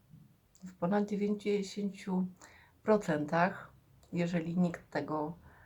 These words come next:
nie kontroluje, nie kontrolujemy tego, żeby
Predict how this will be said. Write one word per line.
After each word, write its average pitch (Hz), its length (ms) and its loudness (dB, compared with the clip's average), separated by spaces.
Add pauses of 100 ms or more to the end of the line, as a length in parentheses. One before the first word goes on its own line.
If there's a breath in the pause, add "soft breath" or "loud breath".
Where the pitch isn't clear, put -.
(500 loud breath)
nie 175 160 4
kontroluje, 175 680 2
nie 190 120 2
kontrolujemy 170 720 2
tego, 160 280 -2
żeby 156 460 -2